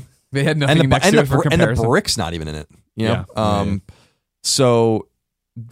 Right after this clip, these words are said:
Speaker 2: could they get this thing smaller? I'm sure they can. And I'm
Speaker 1: Of
Speaker 2: sure,
Speaker 1: course
Speaker 2: I'm
Speaker 1: they
Speaker 2: sure,
Speaker 1: can.
Speaker 2: and I'm sure that they will, but I don't know that they necessarily have to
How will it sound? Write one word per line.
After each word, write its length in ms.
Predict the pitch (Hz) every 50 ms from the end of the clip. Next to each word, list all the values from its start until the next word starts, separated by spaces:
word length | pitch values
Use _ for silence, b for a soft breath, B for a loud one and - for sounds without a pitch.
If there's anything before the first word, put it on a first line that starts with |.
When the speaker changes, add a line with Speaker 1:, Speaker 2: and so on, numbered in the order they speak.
| -
Speaker 2:
could 140 | - 156 147
they 80 | 151 151
get 100 | 156 135
this 100 | - -
thing 100 | 120 110
smaller? 320 | - - 123 127 123 110
I'm 60 | 90 92
sure 140 | - 107
they 100 | 87 82
can. 180 | 87 110 90 82
And 80 | 82 95
I'm 100 | 104 117
Speaker 1:
Of 60 | 123
Speaker 2:
sure, 100 | - - -
Speaker 1:
course 100 | 240 143
Speaker 2:
I'm 60 | 135
Speaker 1:
they 40 | 110
Speaker 2:
sure, 100 | - 175
Speaker 1:
can. 40 | - 131
Speaker 2:
and 60 | 135
I'm 120 | 131 131
sure 240 | 123 - - 156 143
that 120 | 139 127
they 120 | - 110 95
will, 440 | 92 92 104 101 90 82 82 82 85
but 160 | - 95 92 -
I 100 | 104 107
don't 200 | 110 110 107 104
know 260 | 98 95 92 90 90
that 180 | 90 90 87 -
they 100 | 95 87
necessarily 320 | 87 85 - - 78 80
have 280 | - - 73 73 78 -
to 200 | - - -